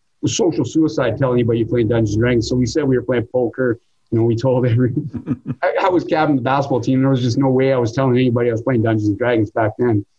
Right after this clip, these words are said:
Um, but yeah, I, I was, like the name of the show, I was literally raised on D and D, and we played a lot. He said, "You know, why don't you guys figure out who's gonna be a dungeon master, and,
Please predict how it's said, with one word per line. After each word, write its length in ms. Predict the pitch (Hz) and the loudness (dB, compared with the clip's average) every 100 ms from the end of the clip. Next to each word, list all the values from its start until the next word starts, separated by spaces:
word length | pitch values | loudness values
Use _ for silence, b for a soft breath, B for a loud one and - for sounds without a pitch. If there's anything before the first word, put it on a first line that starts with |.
| _ _ _ _ _ - | _ _ _ _ _ -4
Um, 400 | 131 131 127 113 | 0 2 0 0
but 180 | 143 147 | -2 0
yeah, 160 | 156 | 0
I, 320 | 196 143 143 135 | 2 2 0 0
I 120 | 143 | 0
was, 340 | 170 160 131 - - _ | 2 2 -2 -10 -18 _
like 380 | - 160 139 151 | -6 0 0 2
the 60 | 151 | 2
name 200 | 151 170 | 2 2
of 60 | |
the 60 | 135 | 0
show, 200 | 160 160 | 0 2
I 120 | 139 | 2
was 180 | 156 107 | 0 0
literally 380 | 127 147 139 110 | 0 2 2 2
raised 360 | 117 131 110 | 2 0 0
on 160 | 123 113 | 0 2
D 180 | 113 113 | 2 2
and 80 | |
D, 180 | 110 113 | 2 2
and 100 | 98 | 2
we 140 | 104 120 | -2 -2
played 380 | - 120 127 | -2 0 0
a 60 | 113 | 0
lot. 420 | 98 104 117 131 _ _ _ _ _ | 0 0 0 -4 _ _ _ _ _
He 100 | 165 | -4
said, 260 | 151 170 135 | -2 0 0
"You 60 | |
know, 60 | 139 | 2
why 160 | 139 | 2
don't 80 | 156 | 2
you 80 | 156 | 2
guys 180 | 151 139 | 0 -2
figure 260 | 156 143 | 0 0
out 80 | 135 | 0
who's 120 | 131 | 0
gonna 120 | 123 123 | 0 0
be 100 | 113 | 0
a 40 | |
dungeon 280 | 123 131 123 | 0 0 0
master, 480 | 127 120 - 135 135 | 0 0 0 0 2
and, 300 | 113 107 | 2 0